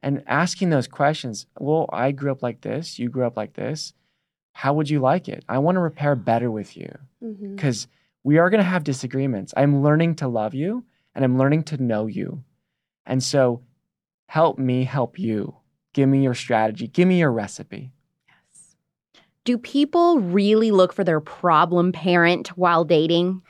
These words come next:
Speaker 2: <laughs> That's a tendency. It's a subconscious tendency. Um, it doesn't mean that everyone does that,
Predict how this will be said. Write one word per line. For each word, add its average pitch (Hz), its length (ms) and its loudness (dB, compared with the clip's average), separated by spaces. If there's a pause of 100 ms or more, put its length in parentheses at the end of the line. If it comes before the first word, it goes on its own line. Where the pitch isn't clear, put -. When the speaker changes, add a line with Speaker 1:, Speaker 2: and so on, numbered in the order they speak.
(480)
Speaker 2:
<laughs> - 960 -16
That's 233 200 4
a 262 60 6
tendency. 269 1120 2
It's 220 400 -2
a 220 60 -2
subconscious 254 560 0
tendency. 175 560 -4 (480)
Um, 196 220 2
it 196 80 -2
doesn't 208 200 -2
mean 220 120 2
that 226 160 0
everyone 202 600 0
does 160 260 -4
that, 175 340 -2